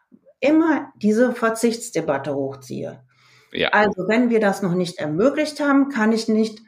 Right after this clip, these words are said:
Speaker 1: über Verzicht sprechen, weil sie haben noch nicht
Speaker 2: Mhm.
Speaker 1: mal die Möglichkeit, anders zu konsumieren. Wenn ich jetzt zu Fleisch komme, ich werde ständig zu Fleischverzicht gefragt. Ich sage immer, das geht mir wahnsinnig auf den Keks.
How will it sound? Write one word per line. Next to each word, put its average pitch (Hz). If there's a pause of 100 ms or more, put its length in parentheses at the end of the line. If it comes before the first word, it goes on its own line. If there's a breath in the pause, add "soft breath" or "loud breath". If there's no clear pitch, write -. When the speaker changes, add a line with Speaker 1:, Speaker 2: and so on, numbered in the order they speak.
(100)
Speaker 1:
über 202
Verzicht 208
sprechen, 127 (100)
weil 185
sie 202
haben 214
noch 208
nicht 220
Speaker 2:
Mhm. 240
Speaker 1:
mal 202
die 180
Möglichkeit, 196
anders 156
zu -
konsumieren. 143 (340 loud breath)
Wenn 214
ich 247
jetzt 269
zu 262
Fleisch 175
komme, 143
ich -
werde 196
ständig 214
zu 202
Fleischverzicht 156
gefragt. - (440 soft breath)
Ich 180
sage 220
immer, 220
das 208
geht 220
mir 190
wahnsinnig 220
auf 175
den 165
Keks. 240